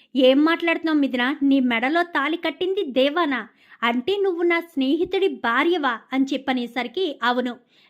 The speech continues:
నేను దేవా భార్యని" అని చెప్పనగానే, "ఇంకా వాడి భార్యను అనుంటూ గొప్పగా చెప్పుకుంటావేంటి మిథున?" అని చెప్పనగానే, అవును నాన్న, నేను దేవా భార్యనే.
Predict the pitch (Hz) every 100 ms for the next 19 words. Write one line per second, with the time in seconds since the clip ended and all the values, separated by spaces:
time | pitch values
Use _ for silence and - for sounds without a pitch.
0 | 254 277 277 226 220 226 269 269 214 226
1 | 247 269 269 262 262 202 240 233 226 226
2 | 254 247 - _ 247 233 269 277 233 226
3 | 277 262 285 294 285 294 285 294 277 302
4 | 254 240 220 269 302 302 285 - 311 294
5 | 294 285 269 247 233 233 262 269 247 247
6 | 247 240 247 269 269 _ _ - - 277
7 | 370 359 294 262 254 247 - 262 294 269
8 | 202 247 269 330 262 262 311 311 240